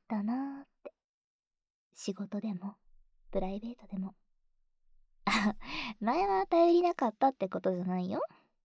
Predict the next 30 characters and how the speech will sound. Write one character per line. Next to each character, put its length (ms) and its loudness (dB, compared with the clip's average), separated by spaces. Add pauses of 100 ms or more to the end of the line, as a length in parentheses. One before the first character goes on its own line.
(260)
ま 160 -2
す 200 -6
ま 220 -6
す 120 -4
っ 20 -2 (180)
て 80 -6
意 100 -8
味。 160 -10 (2500)
前 220 4
ま 160 4
で 160 0
は、 320 2 (200)
可 240 0
愛 240 0
い 60 -6
年 300 -6
下 240 -4
の 140 -4
彼 320 -2
氏 160 -6
っ 40 -2
て 200 -8
感 220 -2
じ 80 -8
だ 100 -6
っ 20 -12
た 140 -12
け 100 -14
ど 80 -10
さ。 180 -10